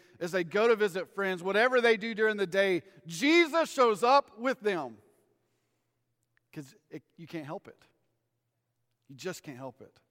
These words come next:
When I was little, I had this dog named Gizmo. Gizmo was named Gizmo because at the time, Gremlins came out, and we bought a dog, and I named him Gizmo.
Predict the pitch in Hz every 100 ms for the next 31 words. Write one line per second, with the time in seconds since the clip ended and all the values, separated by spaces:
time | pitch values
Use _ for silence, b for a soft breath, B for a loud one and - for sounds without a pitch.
0 | _ _ _ _ _ _ _ _ _ _
1 | _ _ _ _ _ _ _ _ _ _
2 | - 160 170 165 143 143 143 135 135 143
3 | 135 127 139 139 139 139 139 139 143 123
4 | 127 117 110 _ _ _ _ _ _ _
5 | _ _ _ _ _ - 170 180 180 170
6 | 165 147 170 160 139 170 151 151 143 135
7 | 165 143 143 147 139 165 156 151 143 135
8 | 151 143 156 156 139 131 147 131 127 123
9 | 131 135 135 135 131 131 131 131 127 127
10 | 135 127 151 131 117